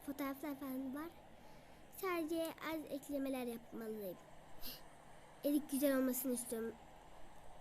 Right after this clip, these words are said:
Arkadaşlar bir de şu pro, Captu-, CapCut'ta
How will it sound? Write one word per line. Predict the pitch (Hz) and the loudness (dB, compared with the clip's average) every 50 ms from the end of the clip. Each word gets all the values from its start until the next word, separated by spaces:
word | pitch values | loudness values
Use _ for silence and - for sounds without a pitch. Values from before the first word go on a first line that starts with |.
| - - - - 339 | -12 -12 -6 -2 0
Arkadaşlar | 359 - 339 311 294 269 285 262 254 254 285 | 0 2 4 2 2 2 2 0 2 4 6
bir | 320 302 | 6 8
de | 302 285 277 269 262 - - - - - - - - - - - | 8 6 6 4 2 -4 -10 -14 -14 -14 -12 -10 -8 -8 -4 -4
şu | - 330 - - | -4 -4 -4 -8
pro, | - - 392 370 330 302 - - - - - - - - - - - - - - - - | 2 4 6 6 6 4 2 0 -6 -12 -14 -14 -16 -16 -16 -16 -16 -16 -16 -16 -14 -4
Captu-, | - 320 339 330 - - - 381 311 - - - - - | 0 0 0 0 -2 2 2 2 2 2 -4 -10 -6 0
CapCut'ta | 302 302 302 302 - - - - 359 359 - - - - - - - 311 320 320 | 0 0 0 -2 -8 -10 0 2 2 2 2 -2 -10 -10 -8 0 4 6 6 6